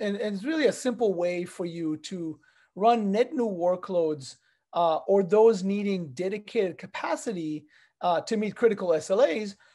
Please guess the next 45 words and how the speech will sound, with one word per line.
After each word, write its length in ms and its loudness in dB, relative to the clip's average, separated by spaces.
on 380 4
cl-, 300 -2
on, 120 4
uh, 280 0
on 80 2
the 80 0
cloud, 400 4
while 200 6
the 100 4
back, 440 2
well, 340 0
sorry, 280 0
what 200 0
in 180 -2
the 80 2
background, 800 -2
you 140 -4
really 220 2
figure 420 0
out 380 6
how 200 4
to 80 6
re-architect 840 -2
your 100 -8
workloads 720 -4
to 100 -12
be 140 -10
more 240 -2
cloud 320 -10
native, 300 -10
right? 200 2
So 160 -2
let's 200 6
start 340 2
with, 340 2
you 100 -4
know, 120 2
S 220 2
L 100 4
A 80 4
bound 260 2
workloads 600 6
with 160 -6
new 220 0
workloads 640 0